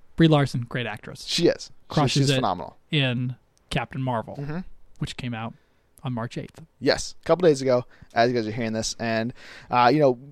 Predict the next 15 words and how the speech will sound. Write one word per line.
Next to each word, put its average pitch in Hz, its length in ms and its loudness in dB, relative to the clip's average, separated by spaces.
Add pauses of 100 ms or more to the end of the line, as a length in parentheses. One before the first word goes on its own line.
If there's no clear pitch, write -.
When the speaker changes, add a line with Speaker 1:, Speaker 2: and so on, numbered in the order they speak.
Speaker 2:
we 165 220 0
kind 196 200 2
of 160 60 2
avoided 151 500 4
talking 139 360 0
about 123 320 0
the 123 80 0
larger 117 440 2
future, 135 480 0
the 113 100 -4
implications 123 540 -4
of 104 100 -4
the 107 80 -10
post-credit 170 520 2
scene, 170 340 -4